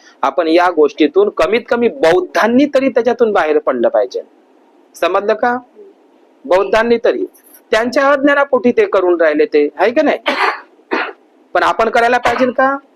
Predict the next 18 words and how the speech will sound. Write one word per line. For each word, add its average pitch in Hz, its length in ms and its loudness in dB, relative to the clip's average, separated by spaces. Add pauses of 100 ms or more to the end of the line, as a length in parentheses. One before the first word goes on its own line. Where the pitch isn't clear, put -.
(580)
आहे 170 100 2
का 220 100 -2
नाही? 262 140 -2 (840)
तर - 80 2
आजही, 202 580 2 (100)
म्हणजे, 196 220 2
ज्या, 220 640 0
जी 233 160 2
स्त्री 247 400 0
आई 190 240 0
होत 240 220 2 (100)
नाही, 196 240 2
तिला 214 260 0
किती 214 300 0
वेदना 175 460 2
आणि 143 420 0
किती 180 260 2
दुःख 254 400 0